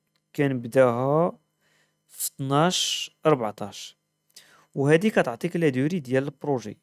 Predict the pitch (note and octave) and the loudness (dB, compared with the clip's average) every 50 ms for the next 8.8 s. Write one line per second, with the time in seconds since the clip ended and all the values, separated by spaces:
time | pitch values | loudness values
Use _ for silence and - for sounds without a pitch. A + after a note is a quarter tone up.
0 | _ _ _ - A#2+ A#2 A#2+ A#2 - - - B2+ A#2+ A#2 A2+ A#2 A2 G2+ G#2 - | _ _ _ -20 -16 -14 -14 -14 -14 -12 -8 -4 -4 -2 -2 -4 -6 -8 -10 -8
1 | - F3+ G3 - - A#2+ A#2 A2+ A#2+ C#3 E3+ G3 G#3 - _ _ _ _ _ _ | -6 -6 -6 -8 -10 -12 -10 -6 -6 -4 -6 -6 -8 -12 _ _ _ _ _ _
2 | _ _ _ _ _ _ _ _ - C#3 B2+ A2+ A#2 B2 D3 F3+ D#3 B2+ A#2 B2+ | _ _ _ _ _ _ _ _ 0 2 2 2 0 0 -2 -2 -2 0 0 0
3 | B2+ C3+ - - _ C#3+ C3+ A#2+ B2+ B2+ A2+ - G#2+ G#2 F#2+ - - _ _ _ | 0 0 -4 -10 _ -8 -8 -6 -6 -8 -6 -6 -6 -8 -8 -10 -14 _ _ _
4 | _ _ _ _ _ _ _ _ _ _ _ _ _ _ _ _ _ _ _ - | _ _ _ _ _ _ _ _ _ _ _ _ _ _ _ _ _ _ _ 2
5 | C#4+ C4+ - - B3 C4+ B3+ A3+ - C3+ A2 G2+ - - _ _ _ _ _ _ | 2 2 2 2 4 4 4 4 4 2 0 -2 -6 -14 _ _ _ _ _ _
6 | _ _ _ _ _ _ _ _ _ _ _ _ _ _ _ _ _ - F3 F3+ | _ _ _ _ _ _ _ _ _ _ _ _ _ _ _ _ _ 0 4 4
7 | A3 A3 A3+ - A#2 A2+ - - B2+ A2+ - - - _ _ C3 C3 D3 C#3+ C#3 | 4 4 4 2 -2 -2 -2 -6 -8 -8 -10 -14 -20 _ _ 2 2 4 4 4
8 | F#3 G3 - - C3+ C3+ D3+ D3+ - - - A#3 C4 D4 - | 4 2 2 0 0 2 2 2 0 0 0 0 0 0 -4